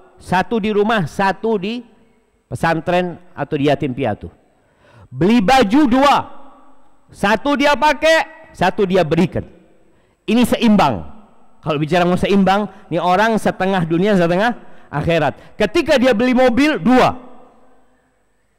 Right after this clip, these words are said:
Antum mau satunya? Mau satunya buat kita. Dia beli dua. Anaknya protes, "Abah, Abah, kalau baju dua oke lah.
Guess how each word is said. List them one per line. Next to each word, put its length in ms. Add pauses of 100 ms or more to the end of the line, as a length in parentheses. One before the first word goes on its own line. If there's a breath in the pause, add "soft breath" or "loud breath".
(1400)
Antum 240
mau 200
satunya? 440 (640)
Mau 400
satunya 400
buat 160
kita. 320 (800)
Dia 160
beli 160
dua. 320
Anaknya 400
protes, 420
"Abah, 640 (340 soft breath)
Abah, 800 (480 soft breath)
kalau 500
baju 520 (100)
dua 320
oke 320
lah. 180